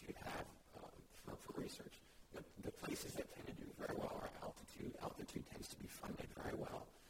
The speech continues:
and frostbite has some research behind it. Um, altitude is, interestingly, is, um, a ver-, a high priority for the Department of Defense. So at the University of Colorado, we have an altitude research center that has a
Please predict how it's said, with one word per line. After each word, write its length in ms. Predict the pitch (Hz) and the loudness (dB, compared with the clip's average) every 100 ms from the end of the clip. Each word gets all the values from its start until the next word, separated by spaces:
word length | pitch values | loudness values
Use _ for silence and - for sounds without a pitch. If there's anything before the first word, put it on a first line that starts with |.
| - - | -10 -4
and 80 | - | 0
frostbite 640 | - - - - - - - | 4 4 4 2 4 4 2
has 160 | - | -2
some 160 | - - | -2 0
research 400 | - - - - | 0 2 0 -2
behind 320 | - - - | -4 -2 0
it. 80 | - - - - - - | 0 -2 -10 -12 -14 2
Um, 240 | - - - - - - - | 4 4 2 -6 -10 2 4
altitude 480 | - - - - - - - - - | 4 2 4 4 4 -6 -16 -12 -4
is, 160 | - - - | -2 0 0
interestingly, 640 | - - - - - - - - | -2 -2 -4 -2 0 0 0 0
is, 180 | - - - | 0 -2 -2
um, 80 | - - - | -2 -4 -4
a 20 | - - | -4 0
ver-, 160 | - | 0
a 60 | - - | 0 0
high 80 | - - | 0 2
priority 320 | - - - | 2 2 0
for 160 | - | -2
the 80 | - | -4
Department 320 | - - - | -4 -4 -6
of 60 | - | -6
Defense. 480 | - - - - - - - - - | -6 -4 -4 -4 -6 -8 -14 -14 -8
So 160 | - - | 0 2
at 80 | |
the 80 | - | 4
University 320 | - - - | 4 4 0
of 80 | - | 0
Colorado, 320 | - - - | 4 6 6
we 80 | - | 4
have 100 | - | 2
an 140 | - - | 0 -4
altitude 320 | - - - | -4 -2 -2
research 320 | - - - | -2 -4 -4
center 240 | - - - | -6 -6 -4
that 80 | - - | -4 -4
has 80 | |
a 80 | - | -6